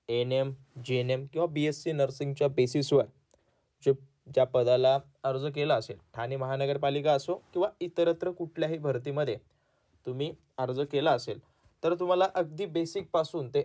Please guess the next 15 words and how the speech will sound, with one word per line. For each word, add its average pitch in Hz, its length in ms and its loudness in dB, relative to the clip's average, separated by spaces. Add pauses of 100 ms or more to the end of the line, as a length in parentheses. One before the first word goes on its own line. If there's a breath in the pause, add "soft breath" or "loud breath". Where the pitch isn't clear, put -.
ॲडव्हान्सपर्यंत 151 720 0
जो 151 120 -2
काही 151 240 -4
टेक्निकलचा 151 640 -4
सिलेबस 139 480 2
आहे, 117 200 0 (540)
तो 139 60 4
आपण 139 220 2
या 143 60 0
ठिकाणी 139 300 -4
कव्हर 147 320 4
करत 147 280 2
आहोत 139 220 2 (160)
एमसीक्यूच्या 170 640 0
सहाय्यानं. 110 540 -4